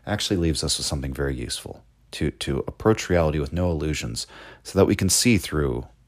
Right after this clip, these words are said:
you know, it's like, uh, well, Nietzsche rejects egalitarianism and democratic values.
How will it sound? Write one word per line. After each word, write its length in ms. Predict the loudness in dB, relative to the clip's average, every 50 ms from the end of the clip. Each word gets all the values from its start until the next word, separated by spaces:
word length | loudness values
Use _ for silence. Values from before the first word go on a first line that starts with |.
| -8
you 100 | -4 -2
know, 260 | -2 0 -2 -2 -4 -8 _ _ _ -10
it's 140 | -4 -2 -2
like, 180 | -2 -2 -4 -18 -18 -20 -20 -20 -20 -18 -8 -2
uh, 120 | 0 2 2 2 0 2
well, 200 | 4 6 6 6
Nietzsche 280 | 6 4 4 4 4
rejects 480 | 4 4 4 4 4 2 2 2 0 0
egalitarianism 1120 | 0 0 2 2 2 2 2 -2 -2 -2 0 0 0 0 0 0 0 0 0 2 2 2 2
and 140 | 2 2
democratic 460 | 0 -2 -2 0 2 2 2 2 2 2
values. 580 | 0 2 2 2 2 2 0 -2 -2 -6 -8